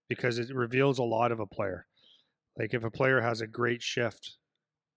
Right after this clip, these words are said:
right, you're gonna come back to the bench and he's like, "Let's go, boys," 'cause he's enthusiastic and we're having a great game. It's easy to be enthusiastic and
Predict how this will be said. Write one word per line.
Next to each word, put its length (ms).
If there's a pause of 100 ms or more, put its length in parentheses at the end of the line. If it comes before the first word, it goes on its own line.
(120)
right, 320
you're 140
gonna 160
come 140
back 200
to 80
the 60
bench 320
and 80
he's 140
like, 240 (380)
"Let's 100
go, 180
boys," 280
'cause 120
he's 120
enthusiastic 880
and 160 (280)
we're 80
having 220
a 60
great 220
game. 260
It's 160
easy 200
to 60
be 120
enthusiastic 800
and 160